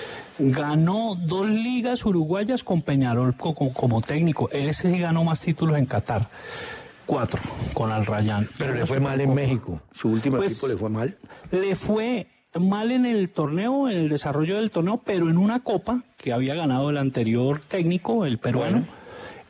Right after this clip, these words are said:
Speaker 1: eh, ganó una Supercopa de la Liga de México con Cruz Azul.
Speaker 2: Martín.
Speaker 1: Y él estuvo en, en Atlético Mineiro, en San Lorenzo de Argentina, por ejemplo, en Sao Paulo, y no le fue tan bien. A Diego Aguirre, pues, es el nuevo técnico, entonces me dicen, ¿no?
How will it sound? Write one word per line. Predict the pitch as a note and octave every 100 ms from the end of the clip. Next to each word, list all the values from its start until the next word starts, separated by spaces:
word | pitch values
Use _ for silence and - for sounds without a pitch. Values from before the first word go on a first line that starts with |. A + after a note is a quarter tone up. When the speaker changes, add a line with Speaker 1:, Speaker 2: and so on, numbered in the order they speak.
| -
Speaker 1:
eh, | E3 D#3+ D#3 C#3+ C3+
ganó | C3+ C3+ C3+ C#3
una | D3 D#3 E3+
Supercopa | E3+ F3+ B2 - - D3
de |
la | C#3
Liga | A#2 A2 B2
de | A#2+
México | F#3+ C3+ - - -
con | A2+
Cruz | A2+ A#2 -
Azul. | G#2 G3+ A#2 - -
Speaker 2:
Martín. | C3+ A#2+ F#3+ E3+
Speaker 1:
Y | D#3+
él | F3
estuvo | G3 - F3
en, | C#3+ -
en | C#3+
Atlético | B2+ D3+ D3+ G#3+
Mineiro, | G3 D3 F3+ A3
en | A#3
San | F3 C#3+
Lorenzo | A#2+ D#3 F#3+ -
de | E3 C3+
Argentina, | A2+ A#2 G#2+ D#3
por | G3 D3+
ejemplo, | B2
en | A#2
Sao | G#2+
Paulo, | G#2+ D3+ F3+ A3 G#3+
y | C3+
no | A#2
le | A2
fue | - G#2
tan | - G#2
bien. | A#2 A2 -
A | A2+
Diego | G#2+ C#3 E3+ G3
Aguirre, | G#3 F#3+ A#3+
pues, | C#3 B2 -
es | D3
el | E3+
nuevo | F3+ F#3
técnico, | F3+ G3 G3+ E3+
entonces | B2+ E3 E3+
me | G3 C#3
dicen, | E3 D3 G#2
¿no? | D3+